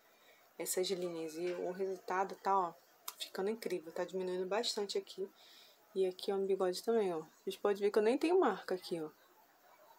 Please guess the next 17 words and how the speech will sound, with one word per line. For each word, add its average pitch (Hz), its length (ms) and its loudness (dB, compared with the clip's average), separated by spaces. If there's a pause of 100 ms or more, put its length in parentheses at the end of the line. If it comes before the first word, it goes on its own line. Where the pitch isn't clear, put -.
(760)
Tá 185 100 -4
vendo? 180 240 0
Muito 190 260 0
suave 220 360 4
aqui, 190 320 2
ó, 160 140 -2 (120)
ó. 175 240 -2 (1500)
Então 180 140 -6
ele 185 100 -2
tá 185 160 -2
tirando 185 440 0
bastante 208 500 0
essa 196 160 -8
marquinha 190 480 -6
aqui - 260 -8
do 180 120 -4
bigode. 160 600 -4